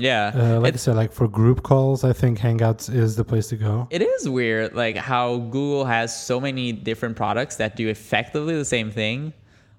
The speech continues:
Speaker 1: but <laughs> instead of, like, modifying existing products, they just ship a new one.
Speaker 2: Yeah, it's weird.
Speaker 1: I mean, that's one strategy, but <laughs>
Speaker 2: Yeah, my opinion on this is, like, the back end, the, the, the video part of it, like,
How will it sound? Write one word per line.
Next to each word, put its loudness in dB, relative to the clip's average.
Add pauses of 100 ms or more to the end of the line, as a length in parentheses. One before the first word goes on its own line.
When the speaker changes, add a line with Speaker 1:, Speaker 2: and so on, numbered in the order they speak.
(120)
Speaker 1:
but 0 (560)
<laughs> -8
instead -2
of, -4
like, -2
modifying -2
existing -6
products, -2
they -6
just -8 (160)
ship -4
a -4
new -4
one. -6 (240)
Speaker 2:
Yeah, 2 (100)
it's -6
weird. 0 (120)
Speaker 1:
I -4
mean, -4
that's -2
one -4
strategy, -4
but -10 (300)
<laughs> -20
Speaker 2:
Yeah, 2
my 4
opinion 4
on 2
this 2
is, -2
like, 0
the 2
back 2
end, 4
the, 2
the, 4 (120)
the 2
video 0 (400)
part 0
of 0
it, 0
like, 0